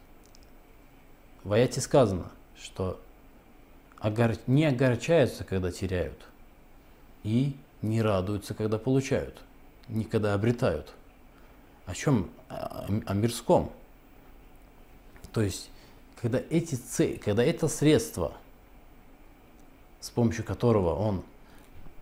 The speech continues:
э, к чему-то стремится, он не привязывается настолько к этому средству, что, потеряв его, не огорчается, а обретя это средство, он не радуется,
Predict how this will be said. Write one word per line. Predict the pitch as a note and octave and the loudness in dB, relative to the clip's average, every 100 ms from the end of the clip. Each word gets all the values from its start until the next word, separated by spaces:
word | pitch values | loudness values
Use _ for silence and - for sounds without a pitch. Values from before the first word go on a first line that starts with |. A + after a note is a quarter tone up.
| - - F#2 | -20 -14 -10
э, | F#2 F2+ - - - - | -8 -8 -8 -8 -8 -8
к | |
чему-то | - B2+ C3 B2 | 0 4 4 2
стремится, | - A2+ A#2 G#3 G#3+ | -2 2 4 2 2
он | A2 | 4
не | C#3 C#3+ | 6 4
привязывается | - D3+ F3 F3 C#3+ B2 A2+ - | 2 4 6 8 6 4 2 2
настолько | A2+ A2+ - C3 G#2 | 2 2 2 2 2
к | - | -4
этому | G#2+ G#2 | -4 -2
средству, | G2 C3 F#3 A#3 - F#2+ - - - - - - - - - - - - - - - - | -4 0 0 0 -4 -8 -8 -12 -20 -20 -20 -20 -20 -20 -20 -20 -20 -20 -20 -20 -20 -20
что, | - G#2+ | -6 -2
потеряв | - G#2+ A2+ C3+ G2 - | -2 2 6 6 6 4
его, | A#2+ G#2+ F#2+ - - - - - - - - - - | 2 2 -2 -4 -12 -20 -20 -20 -20 -20 -20 -20 -8
не | G#2+ A2 | 0 0
огорчается, | G#2 C3+ F3 - D#3+ F#2 - - | 4 2 4 6 8 6 2 -4
а | - G#2 G2+ | 4 6 6
обретя | G#2+ A#2+ B2 G#3 | 4 2 6 8
это | G#3 A#2+ | 8 4
средство, | - A#2 - - E2+ | 4 4 4 -2 -2
он | G2+ A2 | 2 4
не | A#2+ | 4
радуется, | C3 D3 B2 A2 - | 6 4 4 0 -2